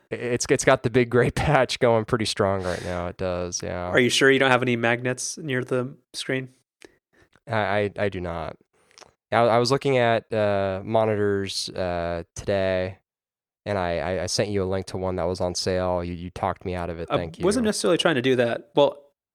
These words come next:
Speaker 2: I was trying to talk you out of it, but I was trying to talk you into something else. Didn't work. It'll work. All right, for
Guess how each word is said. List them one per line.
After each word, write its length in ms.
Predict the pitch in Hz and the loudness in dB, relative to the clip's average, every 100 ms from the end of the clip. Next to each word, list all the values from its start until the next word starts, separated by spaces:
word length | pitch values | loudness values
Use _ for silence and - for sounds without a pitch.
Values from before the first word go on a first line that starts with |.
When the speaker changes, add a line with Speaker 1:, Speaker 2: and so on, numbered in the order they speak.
| _ _ _ | _ _ _
Speaker 2:
I 20 | |
was 80 | 120 | 0
trying 160 | - 131 | 4 4
to 60 | |
talk 200 | - 117 | 4 2
you 80 | - | 2
out 160 | 113 110 | 0 0
of 60 | |
it, 160 | 107 - | 0 -6
but 100 | - | -6
I 40 | |
was 100 | 104 | -6
trying 140 | - - | -6 -8
to 40 | |
talk 240 | - - - | -8 -10 -12
you 60 | |
into 100 | - | -14
something 300 | - - - - | -14 -14 -16 -16
else. 200 | - - _ _ _ _ _ _ _ _ _ _ _ _ _ _ | -20 -20 _ _ _ _ _ _ _ _ _ _ _ _ _ _
Didn't 180 | - 110 | -6 -2
work. 280 | 110 110 - _ _ _ _ _ _ _ _ _ _ _ _ _ | -2 -4 -12 _ _ _ _ _ _ _ _ _ _ _ _ _
It'll 180 | - - | -8 -8
work. 300 | - 67 - _ _ _ _ - - - _ _ _ _ _ _ _ _ _ _ _ - | -8 -12 -16 _ _ _ _ -20 -20 -20 _ _ _ _ _ _ _ _ _ _ _ 0
All 260 | 143 139 127 | 6 6 4
right, 360 | - - - | -2 -8 -8
for 600 | - 135 117 113 113 113 | -6 0 4 4 4 2